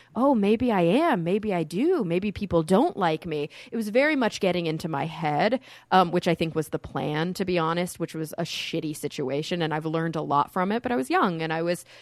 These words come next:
it was my first live daily studio show. So at this time, I was losing myself. And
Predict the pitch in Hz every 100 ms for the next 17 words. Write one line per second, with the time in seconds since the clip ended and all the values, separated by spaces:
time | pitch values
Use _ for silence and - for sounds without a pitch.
0 | - - 190 208 214 214 202 175 202 190
1 | 190 196 202 - 190 196 202 180 180 -
2 | 294 180 147 - - - - - 269 339
3 | 285 - - 233 214 151 156 180 _ _
4 | _ - 202 202 165 170 196 185 156 131
5 | 143 - - - - - _ _ - -
6 | 208 202 190 185 180